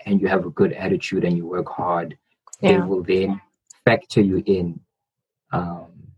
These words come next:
Speaker 1: look, but it's, at the end of the day, it depends on your boss. I have colleagues at work who, even when we were interns, they would come back and say, "Yay,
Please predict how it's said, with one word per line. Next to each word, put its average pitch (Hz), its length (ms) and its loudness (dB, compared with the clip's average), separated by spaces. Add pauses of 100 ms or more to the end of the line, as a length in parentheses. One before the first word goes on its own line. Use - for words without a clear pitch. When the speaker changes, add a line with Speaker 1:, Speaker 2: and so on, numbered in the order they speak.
(640)
Speaker 1:
look, 208 220 4
but 160 140 4
it's, 139 200 -2
at 180 120 4
the 202 60 4
end 208 100 4
of 196 40 4
the 170 60 6
day, 143 120 6
it 143 80 2
depends 135 340 4
on 120 100 4
your 104 100 6
boss. 98 340 2
I 131 100 6
have 143 240 4
colleagues 117 420 2
at 95 100 2
work 98 320 2 (140)
who, 110 240 2
even 135 260 4
when 107 140 4
we 117 60 2
were 104 120 4
interns, 98 540 -2
they 98 140 4
would 107 180 0
come 208 200 2
back 95 220 -2
and 98 120 -4
say, 104 100 0
"Yay, 98 340 2